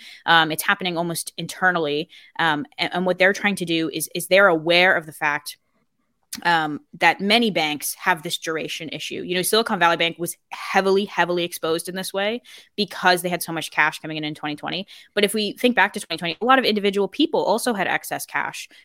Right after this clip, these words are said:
because they weren't going on vacation or, you know, for the first six months of covid, maybe they weren't making big, big expense, big expensive purchases or they weren't buying homes, that type of thing. So a lot of regular people actually saved a lot of money too and put it into banks.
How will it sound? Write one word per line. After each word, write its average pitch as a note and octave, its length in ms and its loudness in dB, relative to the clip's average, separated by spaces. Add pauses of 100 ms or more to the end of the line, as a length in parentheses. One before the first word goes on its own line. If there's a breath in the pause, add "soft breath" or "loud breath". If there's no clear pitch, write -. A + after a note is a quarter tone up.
because F#3+ 260 0
they E3+ 80 0
weren't F3+ 220 0
going G3 160 0
on E3 100 0
vacation D3 540 -8 (240 soft breath)
or, D#3+ 520 2
you F3+ 120 -6
know, F3 80 -4
for F3 100 -8
the E3+ 60 -10
first F#3+ 260 -2
six - 180 -6
months F#3 220 -6
of F3 80 -14
covid, F3 400 -2
maybe F3 220 -4
they E3 160 2
weren't E3 320 -2
making E3+ 280 -4
big, D3+ 360 -6
big E3 160 -6
expense, - 440 -10
big F3+ 320 -4
expensive E3 380 -8
purchases D#3 380 -10
or C#3+ 100 -16
they C#3 100 -10
weren't F3 200 -6
buying D3+ 180 2
homes, D3 240 -6
that C#3+ 120 -8
type - 20 -18
of C#3 60 -12
thing. C3+ 140 -10
So - 300 -2
a F3 80 -2
lot A3 200 6
of F#3 120 -4
regular G3+ 240 2
people - 220 -4
actually D#3+ 260 -6
saved E3+ 300 0
a - 20 -2
lot D#3 140 2
of D3+ 60 -6
money D#3 180 -4
too G3 280 -2
and D3 140 -8
put D#3+ 140 -10
it C#3 80 -10
into - 200 -12
banks. - 380 -6